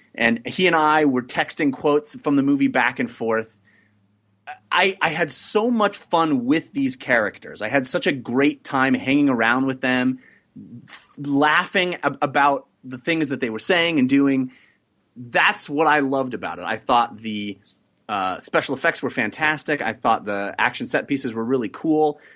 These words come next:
I do have some m-, big gripes, but ultimately, I, about two-thirds of the way through this movie,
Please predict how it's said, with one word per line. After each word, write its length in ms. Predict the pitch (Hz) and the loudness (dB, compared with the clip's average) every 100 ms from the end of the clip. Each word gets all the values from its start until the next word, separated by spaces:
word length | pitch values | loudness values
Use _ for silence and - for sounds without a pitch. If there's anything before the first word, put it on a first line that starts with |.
| - | -6
I 100 | - | -2
do 220 | 151 170 | 0 2
have 200 | 240 226 | 2 2
some 380 | 214 185 170 156 - | 0 -2 -2 -4 -2
m-, 280 | 139 - 127 131 | -4 -4 -12 -2
big 260 | 147 143 | 0 0
gripes, 480 | 113 131 135 104 - | 0 2 2 2 -4
but 240 | 123 147 - | -2 -2 2
ultimately, 840 | 262 311 - 151 131 113 107 113 _ _ _ _ _ | 0 0 2 0 2 0 0 -2 _ _ _ _ _
I, 420 | 139 165 214 208 - _ _ _ | 4 4 4 2 -2 _ _ _
about 380 | 139 147 156 - | -2 2 2 0
two-thirds 420 | - 262 254 202 | -2 0 0 -2
of 60 | 180 | -2
the 60 | |
way 160 | 156 147 | 2 2
through 180 | 139 143 | 2 -2
this 180 | 127 123 | -2 -2
movie, 460 | 120 110 95 90 | -4 -2 -2 -4